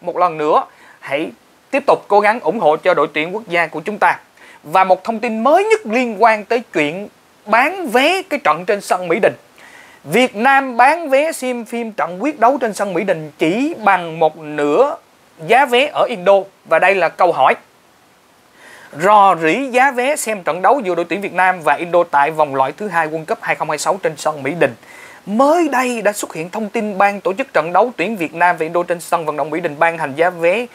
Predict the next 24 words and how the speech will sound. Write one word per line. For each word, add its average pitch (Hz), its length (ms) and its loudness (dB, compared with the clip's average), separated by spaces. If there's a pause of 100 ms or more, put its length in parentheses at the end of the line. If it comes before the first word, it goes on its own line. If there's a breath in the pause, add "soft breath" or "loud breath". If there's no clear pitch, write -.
(260 loud breath)
xem 208 360 0
cuộc 143 220 -2
đọ 151 160 2
sức. 302 220 0 (680 soft breath)
Theo 220 220 2
đó, 214 320 6
ban 226 320 2
tổ 180 140 -6
chức 294 260 -10
được 160 420 -6
cho 220 320 4
là 151 260 2
sẽ 151 260 -6
bán 226 460 0
vé 247 280 -2
xem 196 300 -6
trận 165 240 -2
đấu 208 200 4
giữa 165 180 -4
tuyển 175 200 -4
Việt 165 140 -8
Nam 165 280 0
và 143 220 0
Indo 175 300 -2